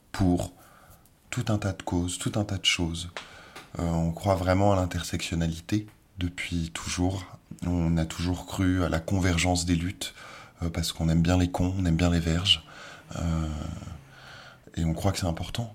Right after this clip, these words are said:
vraiment. Euh, mais même avec les travailleurs, même avec tout le monde, on pense que c'est important.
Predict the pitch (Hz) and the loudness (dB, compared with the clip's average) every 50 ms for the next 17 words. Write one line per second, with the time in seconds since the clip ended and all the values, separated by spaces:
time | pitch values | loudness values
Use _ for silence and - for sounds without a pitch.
0 | - - - 90 85 90 98 107 107 107 - - - - - - - - - - | -14 -8 -4 -2 0 2 0 0 -2 -4 -10 -20 -20 -20 -20 -20 -20 -20 -20 -20
1 | - - - - 82 85 82 82 82 82 82 87 87 87 87 87 85 85 87 82 | -20 -14 -6 -2 0 2 2 4 4 4 6 6 6 6 6 6 4 4 2 0
2 | - 85 85 - 90 92 90 98 98 110 120 120 117 - - - - - _ - | 0 -2 0 2 2 2 2 2 2 2 0 -2 -4 -8 -14 -16 -18 -20 _ -4
3 | - 90 87 85 82 82 82 87 85 - - - - 95 92 90 101 110 110 104 | -2 0 2 4 2 2 2 0 -4 -4 -8 -4 -2 0 2 2 2 2 2 0
4 | 95 - - - - _ _ _ _ _ _ _ _ - 87 82 - 87 85 82 | -2 -4 -10 -20 -20 _ _ _ _ _ _ _ _ -6 -4 -2 0 0 0 0
5 | - - - 85 - - 78 76 - - - - - - | -2 -6 -4 -4 -2 -2 -2 -4 -6 -10 -12 -12 -12 -14